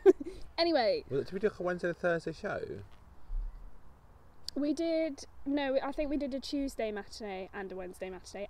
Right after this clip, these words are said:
Speaker 1: and a Saturday matinee.
Speaker 2: That's what I said.
Speaker 1: You
Speaker 2: When
Speaker 1: said Wednesday and Thursday. I knew what you meant.
Speaker 2: Matinees and matinees.
Speaker 1: Are you okay? We did one show Monday, two shows Tuesday, two shows
Speaker 2: Oh.
Speaker 1: Wednesday,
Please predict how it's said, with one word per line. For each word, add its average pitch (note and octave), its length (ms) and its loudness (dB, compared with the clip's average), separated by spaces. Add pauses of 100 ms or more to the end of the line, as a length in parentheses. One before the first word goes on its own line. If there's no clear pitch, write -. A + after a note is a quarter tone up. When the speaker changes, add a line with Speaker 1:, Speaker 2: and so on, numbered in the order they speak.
Speaker 1:
and A3 200 -4
a G3+ 40 -10
Saturday G3 440 -10
matinee. - 400 -12
Speaker 2:
That's - 180 -4
what G2 120 -10
I - 20 -10
said. - 100 -4 (580)
Speaker 1:
You B3+ 60 -2
Speaker 2:
When B3 80 0
Speaker 1:
said A3 160 2
Wednesday F#3+ 240 -2
and - 100 -6
Thursday. - 340 -6 (1300)
I - 60 4
knew A4+ 80 4
what C4+ 80 2
you - 80 8
meant. - 180 8 (800)
Speaker 2:
Matinees G2 500 -2
and G2+ 100 -4
matinees. - 460 -4 (1160)
Speaker 1:
Are D#4+ 80 4
you F#4+ 180 10 (120)
okay? G4 500 2
We D4+ 120 6
did D4+ 180 4
one F#4 200 4
show A#4 280 4
Monday, G#3+ 440 0
two E4+ 220 2
shows F#4 240 0
Tuesday, F3+ 580 0 (280)
two D#4 180 2
shows E4+ 300 0
Speaker 2:
Oh. D4+ 260 10
Speaker 1:
Wednesday, G3+ 540 4